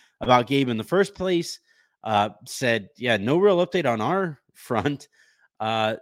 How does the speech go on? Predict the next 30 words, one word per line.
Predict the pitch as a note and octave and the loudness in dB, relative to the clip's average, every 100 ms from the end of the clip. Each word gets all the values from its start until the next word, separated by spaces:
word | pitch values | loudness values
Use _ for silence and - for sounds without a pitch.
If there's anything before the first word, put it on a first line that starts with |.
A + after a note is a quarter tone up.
| - | -12
so | - D3 C3 B2 A#2 A2+ - | 0 4 6 4 0 -4 -12
then | B2+ C#3+ C#3+ C#3 C#3 B2+ _ _ _ _ | -4 -2 -2 -4 -8 -12 _ _ _ _
we | B2+ | -4
went | C3+ C#3+ B2+ | -2 -2 -4
from | C#3 B2 | -6 -4
that | C#3 D3+ C#3+ - | -2 -2 -4 -10
to | - C#3+ B2+ A#2+ A#2 A2+ _ _ _ | -6 -4 -2 -2 -6 -10 _ _ _
he | C3 | -10
didn't | B2 G3 G#3+ | 0 0 0
play | E3 G3+ D#3+ | -4 -2 0
in | |
the | D3 | -2
game | C#3 D3 D3 | -2 -2 -2
that | C3+ | -4
Kar-, | - C3+ - | -6 -8 -2
uh, | A#2 G#2 | 0 0
Karania, | G2+ - - C#3 C3 C#3 C3+ B2+ A#2+ A#2 _ _ _ _ _ | -2 -10 -4 -2 -2 -2 -2 -2 -4 -8 _ _ _ _ _
Shams | _ - C3+ C3+ | _ -10 -8 -8
Charania, | - C3 B2 A#2+ A2 A2 - A#2+ | -4 -2 0 0 -2 -4 -8 -6
um, | G#2+ G#2 G2 F#2 - _ | -4 -2 -6 -10 -18 _
said | - C#3 A#2 A2+ G#2+ _ _ _ C3 | -8 -4 -2 -4 -10 _ _ _ -6
that | A2 G#2+ A#2 | -4 -4 -4
he | A#2+ | -2
was, | A#2+ A2+ - - | 0 -2 -6 -8
uh, | G#2+ F#2 F#2 - | -2 -2 -2 -6
going | B2 A#2 | -4 -2
to | |
be | G#2 G2+ | -4 -8
playing | - F#3 C#3 G#2 | -4 -2 -2 -2
in. | F#2 F#2 | -6 -8